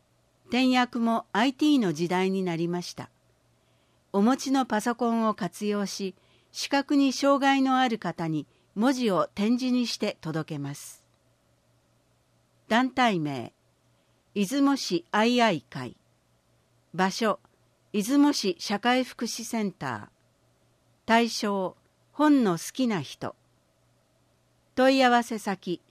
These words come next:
電話、ファックス、二三の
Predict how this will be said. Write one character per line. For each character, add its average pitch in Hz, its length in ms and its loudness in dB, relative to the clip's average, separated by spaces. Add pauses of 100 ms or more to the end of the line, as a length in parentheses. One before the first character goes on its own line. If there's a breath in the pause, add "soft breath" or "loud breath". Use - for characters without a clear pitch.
(600)
電 247 360 2
話、 220 260 0 (140)
フ - 60 -4
ァ 254 80 4
ッ 254 40 -6
ク - 180 -16
ス、 - 240 -6 (460)
二 277 260 4
三 262 380 2
の 165 240 0